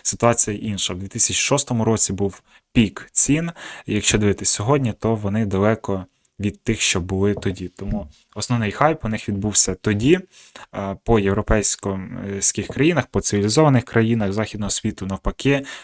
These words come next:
е, максимальні ціни сьогодні. Я думаю, вони ще будуть триматись, ну, знову ж таки, глобально вони ще будуть триматись в-, е, високо, дорого,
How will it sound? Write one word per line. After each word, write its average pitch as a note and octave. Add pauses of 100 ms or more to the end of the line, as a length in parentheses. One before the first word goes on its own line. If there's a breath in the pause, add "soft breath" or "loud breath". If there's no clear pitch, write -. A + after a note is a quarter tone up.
е, G#2
максимальні G2+
ціни G2
сьогодні. F#2+
Я G2+
думаю, A#2
вони G2+
ще -
будуть G2+ (280)
триматись, B2
ну, D3
знову A#2
ж -
таки, -
глобально B2
вони G#2+
ще G2+
будуть G#2
триматись G#2
в-, G2
е, F#2+
високо, G#2+
дорого, A#2+